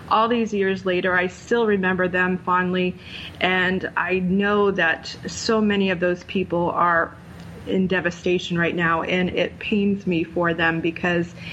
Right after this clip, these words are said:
they are some of the sweetest, kindest people. Uh, if you can make any sort of donation to the Red Cross to help these people out, that would be great. Uh, I know that they really need some help, and it's crazy because I saw an interview today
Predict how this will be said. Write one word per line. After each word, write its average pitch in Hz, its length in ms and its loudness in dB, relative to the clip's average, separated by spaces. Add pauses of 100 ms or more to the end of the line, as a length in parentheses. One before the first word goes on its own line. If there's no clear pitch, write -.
(240)
they 196 160 2
are 180 140 2
some 190 180 -2
of 180 60 0
the 180 60 0
sweetest, 190 380 0
kindest 180 400 -2
people. 175 460 -2 (420)
Uh, 185 240 2
if 214 160 2
you 220 120 0
can 220 200 0
make 202 280 0
any 208 200 4
sort 202 340 0
of 180 100 0
donation 185 480 0
to 180 80 -6
the 175 80 -2
Red 165 180 0
Cross 220 480 2
to 196 100 -4
help 185 200 -2
these 185 180 -2
people 185 300 -2
out, 180 240 0
that 190 120 0
would 175 120 -2
be 180 80 0
great. 185 520 0 (480)
Uh, 180 300 2
I 185 140 0
know 185 320 2
that 175 160 -2
they 175 160 2
really 175 320 0
need 175 240 0
some 180 120 0
help, 185 360 0
and 190 280 0
it's 190 240 -2
crazy 220 460 2
because 190 460 0
I 196 120 2
saw 196 200 0
an 185 100 2
interview 196 400 0
today 185 540 0